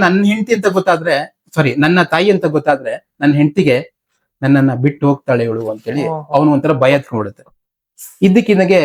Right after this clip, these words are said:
Speaker 1: ಮನಸ್ಸು ಚೇಂಜ್ ಮಾಡ್ಬಿಡ್ತಾನೆ. "ನೀನ್ ಯಾಕೆ ಬಂದಿದ್ಯಾ ಇಲ್ಲಿ? ನಿನ್ಗೆ ಯಾರು ಇಲ್ಲಿ ಭಿಕ್ಷೆ ಹಾಕೋರಿಲ್ಲ,
Speaker 2: ಓಯ್.
Speaker 1: ದಯವಿಟ್ಟು ಹೋಗು" ಅಂತೇಳಿ ಕುತ್ತಿಗೆ ಇಟ್ಕೊಂಡು ಆಚೆ ತಳ್ಳೇ ಬಿಡ್ತಾರೆ.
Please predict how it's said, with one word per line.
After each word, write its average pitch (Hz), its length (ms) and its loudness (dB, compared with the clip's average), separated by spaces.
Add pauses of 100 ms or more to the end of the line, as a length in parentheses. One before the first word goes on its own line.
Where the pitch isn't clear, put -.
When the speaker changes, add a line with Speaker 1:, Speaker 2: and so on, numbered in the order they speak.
(840)
Speaker 1:
ಮನಸ್ಸು 151 280 -2
ಚೇಂಜ್ 139 160 2
ಮಾಡ್ಬಿಡ್ತಾನೆ. 113 400 -4 (720)
"ನೀನ್ 170 140 4
ಯಾಕೆ 185 320 2
ಬಂದಿದ್ಯಾ 185 320 2
ಇಲ್ಲಿ? 135 340 -2 (140)
ನಿನ್ಗೆ 139 220 2
ಯಾರು 165 200 2
ಇಲ್ಲಿ 165 200 2
ಭಿಕ್ಷೆ 131 300 -2
ಹಾಕೋರಿಲ್ಲ, 143 400 -2 (400)
Speaker 2:
ಓಯ್. 160 440 -2
Speaker 1:
ದಯವಿಟ್ಟು 185 440 4
ಹೋಗು" 202 220 4
ಅಂತೇಳಿ 160 520 0 (260)
ಕುತ್ತಿಗೆ 175 320 -4
ಇಟ್ಕೊಂಡು 151 260 -4
ಆಚೆ 127 200 -2
ತಳ್ಳೇ 131 340 2
ಬಿಡ್ತಾರೆ. 117 360 -8